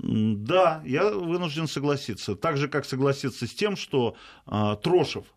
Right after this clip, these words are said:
нашёл, а, братьев Ямадаевых, э, Трошев, э, первый провёл переговоры с Кадыровым, со старшим, и это, м, была стратегическая линия в отношении Чечни.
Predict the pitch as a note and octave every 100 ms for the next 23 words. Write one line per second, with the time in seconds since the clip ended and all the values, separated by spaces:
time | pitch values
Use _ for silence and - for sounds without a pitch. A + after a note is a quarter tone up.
0 | - A#2+ A#2+ - G#2 - - G2 F#2+ G2
1 | C3 B2+ G2 A2 A2 A#2 C#3+ F#3 F#3 E3
2 | - - G#2+ - D3 C3+ - G2 - G#2+
3 | G#2 - C3+ A2+ G#2+ - A2 A#2 A2 G#2+
4 | G2 A2+ A2 F#2+ F2 - B2 F3+ F3+ F3
5 | D#3 C3 - - - C3+ - C#3+ - A2
6 | G2+ - - - A#2+ B2 B2+ B2 A#2+ -
7 | - C3+ D3+ C3+ C#3 C3+ C3+ C3+ B2 B2
8 | A#2 B2+ C3 C#3 B2 - A#2 G#2+ G2+ G2+
9 | G2 - F#2 F2+ - - -